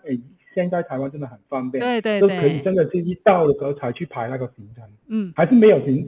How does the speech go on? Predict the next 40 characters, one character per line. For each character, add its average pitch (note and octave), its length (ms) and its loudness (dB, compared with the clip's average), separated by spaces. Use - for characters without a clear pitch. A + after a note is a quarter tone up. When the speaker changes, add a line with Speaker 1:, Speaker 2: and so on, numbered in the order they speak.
Speaker 1:
行 C#3 160 -2
程 C#3+ 120 -6
在 E3 240 -4
耍 A2+ 300 -8
废 D3+ 260 4
也 A2 200 -10
OK， E3 680 -2
Speaker 2:
嗯， D4+ 80 -2
Speaker 1:
我 E4 140 2
觉 C#4 140 2
得。 A#3+ 160 2
Speaker 2:
嗯。 G#3 340 -2
Speaker 1:
<laughs> - 400 -18
然 F#3+ 180 2
后 G3 720 2
你， D#3+ 180 -12
如 D3+ 140 0
果 A3+ 140 4
你 A#2 180 -4
说 E3 480 -2
香 G#3 220 0
港 D3 120 -8
的 A#2+ 60 -8
朋 B2 160 -8
友 B2+ 260 -8
将 F#3+ 240 2
来 C3 120 -6
来 C3 160 -6
台 C3 160 -8
湾 C3+ 180 -6
玩 A#2+ 220 -8
什 A#2 100 -16
么 G#2+ 120 -16
东 B2 240 -8
西 B2+ 240 -14
的 G#2+ 180 -14
话， B2 280 -4
就 D#3 220 -2
是 D3 460 -6
有 A2+ 200 -4